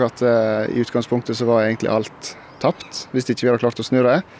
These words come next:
så tenkte jeg at risikoen her er ganske stor for at hvis jeg enten blir syk, eller hvis jeg,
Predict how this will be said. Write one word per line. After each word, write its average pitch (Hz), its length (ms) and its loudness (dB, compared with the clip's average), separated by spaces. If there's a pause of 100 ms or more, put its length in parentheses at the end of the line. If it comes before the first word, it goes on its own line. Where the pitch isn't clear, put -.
(480)
så 143 140 -2
tenkte 131 280 0
jeg 135 120 2
at 123 180 2
risikoen 127 580 2
her 123 220 2
er 123 140 4
ganske 120 260 -4
stor 127 320 0
for 123 180 0
at 120 140 -4
hvis 120 240 0
jeg 120 180 4
enten 113 280 -2
blir 113 100 -2
syk, - 480 -2
eller 127 220 2
hvis - 180 -4
jeg, 117 240 2